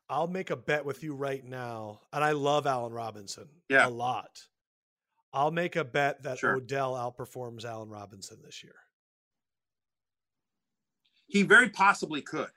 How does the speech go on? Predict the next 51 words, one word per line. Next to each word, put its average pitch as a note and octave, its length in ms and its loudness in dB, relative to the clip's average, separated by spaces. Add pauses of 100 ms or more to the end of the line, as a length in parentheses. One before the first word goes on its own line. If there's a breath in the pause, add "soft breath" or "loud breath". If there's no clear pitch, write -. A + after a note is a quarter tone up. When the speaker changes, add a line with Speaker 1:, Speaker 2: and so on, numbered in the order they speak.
(400)
Speaker 2:
He G3+ 120 -2
very G#3+ 280 8
Speaker 1:
It's - 80 -10
that E3 60 2
Speaker 2:
possibly D#3+ 280 4
could. - 160 4
I - 40 6
mean, G3 80 2
Speaker 1:
second-year D#3+ 320 -2
Speaker 2:
like E3+ 140 6
Speaker 1:
wide D#3+ 180 2
receiver D#3 520 -4
in C3+ 60 -6
a B2+ 40 -6
system D#3 420 -4
where C#3 100 -4
the B2+ 60 -6
familiarity C#3 880 -6
comes C#3+ 380 -8
back. C#3 500 -4 (220 soft breath)
And C#3 140 -6
then C#3+ 100 -2
also, D3+ 580 0 (100)
I C3 120 -6
know D3 200 0
they're D#3+ 120 -2
gonna D3+ 160 -4
go C#3 160 0
heavier C#3 420 -6
sets C#3+ 340 -4
'cause C3 140 -10
they C3+ 120 -6
got C#3 240 -2
Austin C#3+ 360 -4
Hooper, C#3 280 -6
your C3 180 -8
guy C3+ 340 0
that C#3 140 -6
you B2+ 160 -8
remember C3+ 420 -6
every C3+ 220 -6
time C3+ 240 -8
you B2 60 -8
see E3+ 240 -4
him C#3 300 -8
Speaker 2:
Right. A#2 260 4
Speaker 1:
with C3+ 140 -6
running D3+ 280 0
backs D3 260 -2
and B2+ 100 -10
fullbacks. D3 680 -2